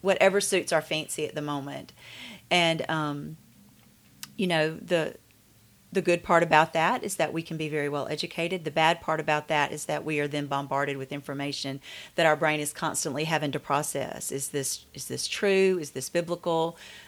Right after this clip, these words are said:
Um, is this real? Is this right? Is this pleasing to God? And, um,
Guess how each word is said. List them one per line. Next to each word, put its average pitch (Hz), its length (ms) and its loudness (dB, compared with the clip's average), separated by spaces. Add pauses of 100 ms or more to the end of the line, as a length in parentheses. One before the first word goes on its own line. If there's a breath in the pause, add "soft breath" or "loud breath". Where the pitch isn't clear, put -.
Um, 147 240 -2
is 147 140 -4
this - 260 -8
real? 170 340 4
Is 151 140 0
this - 240 -8
right? 160 520 2
Is 156 120 -6
this - 160 -8
pleasing 147 380 -2
to 131 80 -8
God? 147 460 4 (460 loud breath)
And, 156 580 -2
um, 151 440 -8